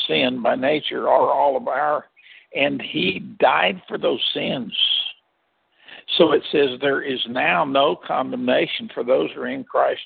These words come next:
Jesus." And it's, there is none right now, although we sin every day. It's because he has taken those sins from us and our account and placed them on his account.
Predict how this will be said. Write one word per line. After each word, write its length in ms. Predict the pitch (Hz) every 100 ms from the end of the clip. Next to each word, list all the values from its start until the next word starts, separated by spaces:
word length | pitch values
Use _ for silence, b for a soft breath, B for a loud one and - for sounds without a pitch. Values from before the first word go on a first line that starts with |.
| -
Jesus." 400 | - - - - - - - - _ _ _ _ _ b b b b b b
And 180 | 170 147
it's, 120 | 139 - 156
there 200 | 135 139
is 220 | - 156 185
none 260 | 175 139 135
right 360 | 131 147 170 -
now, 480 | 156 - - 113 -
although 360 | 143 135 143
we 200 | 131 165 170 -
sin 200 | 147 143
every 280 | 147 151
day. 340 | 156 165 175 175
It's 180 | 127 -
because 380 | - 143 139 135
he 220 | - 208 170
has 100 | 143
taken 320 | - 160 -
those 260 | 143 147 - - -
sins 400 | - - 151 - - - _ b b b b b _ -
from 260 | 151 156 -
us 320 | 165 190 170 - - -
and 160 | 147
our 280 | - 160 165
account 560 | 143 - 165 175 147 403
and 220 | 190 156
placed 340 | - 160 165 -
them 140 | 123
on 220 | 170 165
his 340 | 131 165 208 202
account. 540 | 294 - 147 110 -